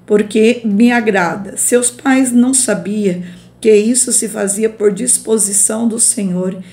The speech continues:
e que buscava uma ocasião contra os filisteus, que naquele tempo dominava sobre Israel.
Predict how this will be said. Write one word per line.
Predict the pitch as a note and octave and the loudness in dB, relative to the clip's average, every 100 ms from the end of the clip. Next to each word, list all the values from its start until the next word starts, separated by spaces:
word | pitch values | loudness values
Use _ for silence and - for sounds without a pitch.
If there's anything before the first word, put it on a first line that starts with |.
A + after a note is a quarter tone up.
| - _ | -20 _
e | A3+ | -8
que | A3 C4 | -2 -2
buscava | B3 - C4+ B3 A3 | 0 0 2 2 2
uma | B3 A#3+ | 4 4
ocasião | A#3 A#3 G#3+ G#3 G#3+ G#3 | 2 -2 -2 -2 -2 -2
contra | G#3+ - G#3+ A3 G#3 | -4 -4 -2 -2 -2
os | G#3+ - | -2 -2
filisteus, | - F#3+ F#3 - - A3 A#3+ B3 - - _ _ | -2 -4 -4 -2 2 4 4 0 -2 -6 _ _
que | - | 2
naquele | A#3 C4 - C#4 D4 | 2 2 -2 -4 -4
tempo | - B3 A#3+ B3 | -2 0 0 -2
dominava | G#3 A#3 A3+ A3 G#3 G3+ G#3+ | 0 2 2 2 2 0 0
sobre | - G3+ F3+ G3 | 0 0 -2 -2
Israel. | - G#3 G3+ D#3+ | -2 -2 -2 -4